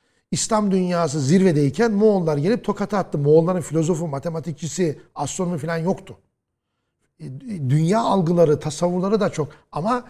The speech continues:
ne yaptılar? Barutu silah olarak kullandılar. Savaş teknolojilerini geliştirdiler, stratejilerini geliştirdiler falan falan.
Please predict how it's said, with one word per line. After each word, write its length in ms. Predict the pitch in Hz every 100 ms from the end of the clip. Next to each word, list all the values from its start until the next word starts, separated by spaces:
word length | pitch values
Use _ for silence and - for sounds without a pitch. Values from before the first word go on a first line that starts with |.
| - 170
ne 80 |
yaptılar? 460 | 214 180 147 180 127
Barutu 280 | 151 160 220
silah 240 | 175 185
olarak 400 | 175 170 151 127
kullandılar. 540 | 143 127 113 113 131 185 _ -
Savaş 320 | - 170 165
teknolojilerini 720 | 190 - 170 160 143 156 175
geliştirdiler, 680 | 143 127 - 143 151 170 170 - _
stratejilerini 640 | - 135 - 139 135 170
geliştirdiler 420 | 160 143 - 190 202
falan 260 | 165 190
falan. 340 | 170 196 156